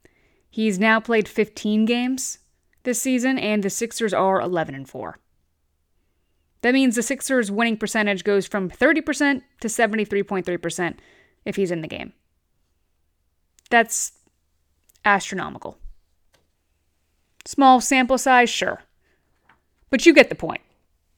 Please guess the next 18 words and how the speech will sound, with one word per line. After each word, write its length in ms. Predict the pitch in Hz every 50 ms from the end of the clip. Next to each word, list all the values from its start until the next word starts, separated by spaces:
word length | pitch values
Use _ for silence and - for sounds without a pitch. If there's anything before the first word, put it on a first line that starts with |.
| _ - - - - - - - - - - - _ - _ _ _ _ _ _ _ _ _ _ _ _ _ _ _ _ _ -
There's 200 | 247 254 254 277
a 60 | 302
reason 460 | 269 269 277 269 254 220 247 226 214
why 300 | 202 202 196 196 190 190
Embiid's 440 | 190 190 185 175 202 208 202 170 175
usage 400 | 190 208 190 - 202 180 - -
percentage 640 | - 185 - - 165 160 160 151 156 160 - - _ _ _ _ _ _ _ _ _ _ _ -
among 300 | 220 220 208 202 196 190
players 420 | - 202 190 190 185 185 170 -
who 80 | 190 175
play 180 | - 190 175
more 240 | 175 175 170 170 170
than 260 | 160 160 156 151 156
ten 260 | - - - 196 185 180
minutes 260 | 170 165 160 160 -
a 60 | 160
game 280 | 160 160 160 160 151 147
is 280 | 135 135 143 - -